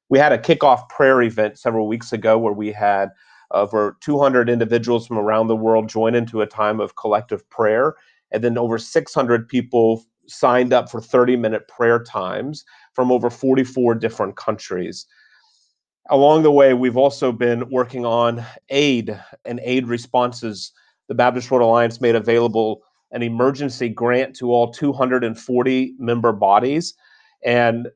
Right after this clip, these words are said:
to date, we've been able to give these emergency grants to all regions of the world. As we visit today, Brian, we've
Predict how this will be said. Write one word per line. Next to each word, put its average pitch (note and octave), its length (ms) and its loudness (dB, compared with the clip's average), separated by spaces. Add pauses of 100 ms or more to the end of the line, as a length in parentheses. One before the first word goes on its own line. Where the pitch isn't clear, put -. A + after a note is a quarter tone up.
to C3+ 140 -2
date, B2+ 460 0 (220)
we've A#2+ 380 -4 (160)
been B2 120 -2
able B2 240 0
to A#2+ 140 -12
give A#2+ 360 0
these B2 220 0
emergency A#2 600 -2
grants A2 720 -2
to A#2 260 -6
all B2+ 420 4 (220)
regions B2+ 560 0
of G#2+ 220 -6
the G#2+ 100 -2
world. B2+ 480 0 (400)
As B2+ 360 0 (120)
we C3 260 -2
visit B2+ 320 -4
today, A#2+ 240 -2
Brian, A#2 560 -2
we've B2 320 -4